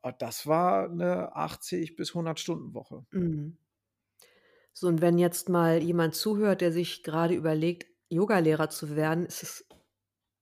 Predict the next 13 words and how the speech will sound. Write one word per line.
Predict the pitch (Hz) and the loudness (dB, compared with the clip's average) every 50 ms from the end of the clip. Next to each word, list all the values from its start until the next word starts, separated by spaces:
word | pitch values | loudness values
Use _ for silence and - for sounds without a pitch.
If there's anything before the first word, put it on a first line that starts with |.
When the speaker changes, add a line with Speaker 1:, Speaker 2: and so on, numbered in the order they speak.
| _ _ _ _ _ _ _ - | _ _ _ _ _ _ _ 2
Speaker 2:
auch | 156 175 180 196 | 2 4 4 2
nicht | 180 170 - | 0 -2 -2
so | - 175 | -4 -6
sexy, | - - - - - - - - - - 311 | -4 -2 -2 0 2 4 4 6 8 10 10
<laughs> | |
achtzig | 302 - - - - - - - - - - - - - - | 8 8 6 4 2 2 0 0 -6 -6 -2 0 2 2 2
<laughs> | - | 4
hundert | - 269 277 - - 277 277 - | 4 2 2 4 2 2 4 2
Stunden | - - - 269 311 330 330 208 | 2 0 2 0 0 0 -4 -6
die | 220 202 - - | -6 -4 -2 -2
Woche | 180 - - - 214 | -2 -2 -2 -4 -4
zu | - - - - | -4 -4 -2 -2
arbeiten. | - - - - 208 226 220 - - - - | -2 -2 -2 -2 -4 -4 -4 -4 -4 -6 -6